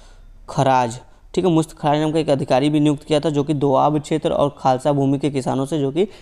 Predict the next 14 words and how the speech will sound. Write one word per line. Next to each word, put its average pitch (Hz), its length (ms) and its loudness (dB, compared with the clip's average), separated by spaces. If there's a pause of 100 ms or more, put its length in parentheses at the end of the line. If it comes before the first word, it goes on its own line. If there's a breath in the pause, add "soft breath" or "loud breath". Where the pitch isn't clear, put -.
(220 loud breath)
टैक्स 127 240 0
वसूलता 123 520 -2
था। 123 40 -4
थोड़ा 165 220 0
सा 170 120 0
और 156 100 2
हम 160 120 2
अलाउद्दीन 143 440 0
खिलजी 139 300 0
के 151 80 -2
बारे 135 200 2
में 143 80 -2
समझते 139 400 -4
हैं, 151 120 -2